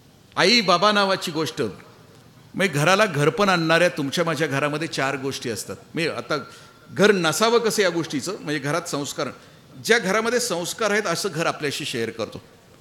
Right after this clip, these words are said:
माझ्या जिल्ह्यामध्ये वारकरी संप्रदायाचं एक घर आहे, ते घर फुटलंय, विस्कटलंय, पण त्या घरामध्ये आईबाबा नावाच्या गोष्टीचा संस्कार होतो, तो कोणता होतो? अडीचशे वर्ष झालं त्या घरामध्ये एक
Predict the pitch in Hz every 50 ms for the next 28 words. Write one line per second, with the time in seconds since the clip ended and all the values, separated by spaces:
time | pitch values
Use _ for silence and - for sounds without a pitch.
0 | - - - - - _ - - - - _ - - - - - 165 175 185 240
1 | 240 175 220 220 220 226 226 208 196 180 185 220 233 226 - - - - - -
2 | - - - - - - - - - - - - - 143 156 165 180 180 233 240
3 | 233 - 226 214 214 220 214 202 208 202 185 - 190 160 117 131 143 135 107 92
4 | - - - - - - - - - - - _ _ _ _ _ _ _ _ _
5 | _ _ - - - - - - - 196 190 160 202 226 - - 190 190 185 190
6 | 247 233 220 185 151 170 170 - - - 220 214 190 180 160 165 185 170 - -
7 | 208 202 156 160 160 160 156 151 143 147 175 214 - - - - - - - -
8 | - - - - - _ - _ _ _ _ _ - - - 160 190 214 226 226
9 | 233 240 240 233 226 233 233 233 233 220 196 214 185 - 226 208 220 208 - 196
10 | 170 165 143 - 214 196 190 185 175 208 185 208 - 175 156 151 147 143 131 107
11 | 104 - - - - - - - - - - - - - - - - - - -
12 | - - 147 180 226 262 220 - - 247 226 220 208 - - 247 202 208 208 220
13 | 220 226 214 175 175 175 196 190 190 180 170 175 175 - 196 208 202 -